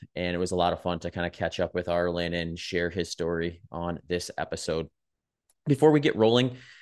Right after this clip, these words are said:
just a few quick announcements. I have to thank the listeners of the Human Performance Outliers podcast, because this year I had made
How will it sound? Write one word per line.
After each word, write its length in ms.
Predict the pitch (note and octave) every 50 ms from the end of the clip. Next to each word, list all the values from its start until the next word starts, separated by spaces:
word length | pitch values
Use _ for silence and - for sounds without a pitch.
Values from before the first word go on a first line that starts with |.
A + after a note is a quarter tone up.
| - _ _ -
just 220 | C#3 C#3 B2+ -
a 60 | A#2+
few 200 | - - A#2 A#2+
quick 280 | A#2+ A#2+ - B2 A#2+ -
announcements. 640 | A2+ G2 F2+ G2 G#2 G#2+ - - C3+ C3+ C3+ B2+ -
I 60 | - B2
have 120 | C#3+ C#3+
to 80 | - C#3+
thank 280 | - C3+ C#3 C#3 C3+
the 80 | - B2
listeners 480 | A#2 B2 C#3 - - D3 C3 A2 -
of 340 | - - A2+ G#2+ G2 F#2 F2
the 160 | F#2+ G#2+ G#2+
Human 260 | G2+ - - A#2 A#2 G#2
Performance 340 | - - A#2 G#2+ G2+ -
Outliers 340 | A2 G#2 A2 A2+ G#2+ G#2 -
podcast, 540 | - - G#2+ G2+ G#2 - - G2+ F2+ F2+ - -
because 720 | G2+ F#2+ - - - G2+ G2+ G2+ G2 G2 G2 F#2+ F2+ F2+ F2+
this 280 | G2+ A2 G#2+ - -
year 260 | G#2 G#2+ G#2+ G#2 G2+ -
I 160 | - F#2 G2
had 260 | G2 G2+ G2 F#2+ F#2 F#2+
made 420 | F#2 F#2+ G2 G2 G2 G2 F#2+ -